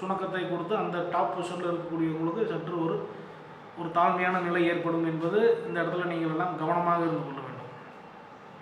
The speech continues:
அதே நேரம் அதே அந்த குரு பகவான் யாருக்கெல்லாம் ஐந்தாம் இடத்துல இருக்கிறாங்களோ அப்படின்னா, அவர்களை எல்லாம் வந்து அந்த சமுதாயத்திலே ஒரு பெரிய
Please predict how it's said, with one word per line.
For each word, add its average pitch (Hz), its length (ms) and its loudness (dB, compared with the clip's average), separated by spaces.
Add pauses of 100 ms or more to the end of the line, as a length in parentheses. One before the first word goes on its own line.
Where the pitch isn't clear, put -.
(220)
அதே 202 180 4
நேரம் 196 320 6
அதே 208 120 4
அந்த 190 160 2
குரு 180 240 0
பகவான் 185 580 2 (420)
யாருக்கெல்லாம் 190 480 2
ஐந்தாம் 190 340 4
இடத்துல 175 300 2
இருக்கிறாங்களோ 170 800 0 (140)
அப்படின்னா, 165 520 0
அவர்களை 170 320 2
எல்லாம் 196 200 2
வந்து 190 180 -2
அந்த 185 140 0
சமுதாயத்திலே 185 580 2
ஒரு 185 140 2
பெரிய 180 500 2